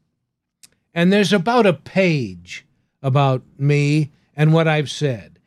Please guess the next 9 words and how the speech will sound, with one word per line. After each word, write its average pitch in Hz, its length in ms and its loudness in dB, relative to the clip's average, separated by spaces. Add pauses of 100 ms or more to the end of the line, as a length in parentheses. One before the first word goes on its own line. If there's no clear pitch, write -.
(180)
He 185 140 2
didn't 233 320 4
accuse 170 500 0
me 143 200 0
of 135 100 0
anything 131 680 -2 (160)
in 135 200 0
the 127 80 0
book, 110 420 -8